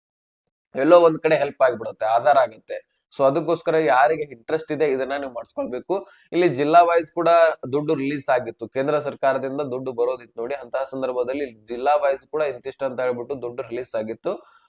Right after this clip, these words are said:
ಆರ್ನೂರ ಐವತ್ತಾರು ಕೋಟಿ ಕಲಬುರಗಿಗೆ ರಿಲೀಸ್ ಆದ್ರೆ, ಇನ್ನು ಗದಗಕ್ಕೆ ಇನ್ನ ಎರಡ್ನೂರ ನಲವತ್ತೆರಡು ಕೋಟಿ ಫಂಡ್ ರಿಲೀಸ್ ಆಗಿತ್ತು. ಹಾವೇರಿಗೆ ತೊಂಬತ್ತೈದು ಕೋಟಿ ಫಂಡ್ ರಿಲೀಸ್ ಆಗಿತ್ತು. ವಿಜಯಪುರಕ್ಕೆ ತೊಂಬತ್ತೇಳು ಕೋಟಿ ಫಂಡ್ ರಿಲೀಸ್ ಆಗಿತ್ತು. ಧಾರವಾಡಕ್ಕೆ ಇಪ್ಪತ್ಮೂರು,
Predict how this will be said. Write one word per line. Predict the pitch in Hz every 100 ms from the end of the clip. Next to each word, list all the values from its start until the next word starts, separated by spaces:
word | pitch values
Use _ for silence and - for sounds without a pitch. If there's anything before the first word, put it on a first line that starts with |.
| -
ಆರ್ನೂರ | 147 165 165 160
ಐವತ್ತಾರು | 156 165 165 156 156
ಕೋಟಿ | 156 156 139 160
ಕಲಬುರಗಿಗೆ | 135 127 139 151 147
ರಿಲೀಸ್ | 135 120 113 -
ಆದ್ರೆ, | 104 104 160 - _ _
ಇನ್ನು | 131 156
ಗದಗಕ್ಕೆ | 131 123 139 170 170 175
ಇನ್ನ | 147
ಎರಡ್ನೂರ | 127 131 139 143 143
ನಲವತ್ತೆರಡು | 135 123 143 - 139 139
ಕೋಟಿ | - 135 127
ಫಂಡ್ | - 127 113
ರಿಲೀಸ್ | 113 110 101
ಆಗಿತ್ತು. | 104 110 - 180 180 _ _ 127
ಹಾವೇರಿಗೆ | 131 156 175 170 170
ತೊಂಬತ್ತೈದು | - 139 151 156 147 156
ಕೋಟಿ | - 151 143 147
ಫಂಡ್ | 139 127 113
ರಿಲೀಸ್ | 117 104
ಆಗಿತ್ತು. | 110 113 123 175
ವಿಜಯಪುರಕ್ಕೆ | 143 127 156 165 - 131 113 160 - _ _ _ _ _ _ _ _ _ _ 139
ತೊಂಬತ್ತೇಳು | 139 160 156 156 160 160
ಕೋಟಿ | 156 147
ಫಂಡ್ | - 135 120
ರಿಲೀಸ್ | 117 113 110
ಆಗಿತ್ತು. | 107 110 - 147
ಧಾರವಾಡಕ್ಕೆ | 123 127 143 156 151 - 196 _ _ -
ಇಪ್ಪತ್ಮೂರು, | 123 156 156 151 127 139 160 165